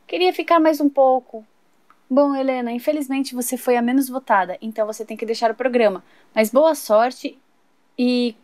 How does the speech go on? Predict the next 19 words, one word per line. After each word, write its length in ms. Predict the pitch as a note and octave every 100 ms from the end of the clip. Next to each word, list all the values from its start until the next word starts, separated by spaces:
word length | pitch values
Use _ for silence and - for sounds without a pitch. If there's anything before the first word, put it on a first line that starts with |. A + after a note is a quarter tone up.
| _ -
continue 420 | B3+ C4+ C4+ D4+
tentando 340 | D#4+ D4+ D4
a 40 | D#4
carreira 360 | D4 E4 D#4
de 100 | C#4+
modelo. 360 | D#4 D#4 C4 G#3
Quem 160 | B3
sabe 220 | A#3+ B3 A3
você 200 | A#3+ B3
consegue. 480 | B3+ B3+ F3+ - _ _ _ _ _
Tá 140 | - E4
bom. 460 | C#4+ D4+ D4 C#4+ C#4+ _ -
Obrigada 480 | D4 D#4 D#4 D#4 D#4
a 60 |
todos 240 | D4 D4 -
que 120 | C#4+
votaram 380 | B3 B3 A#3+ A3
em 80 | A3
mim. 400 | C#4 D#4+ E4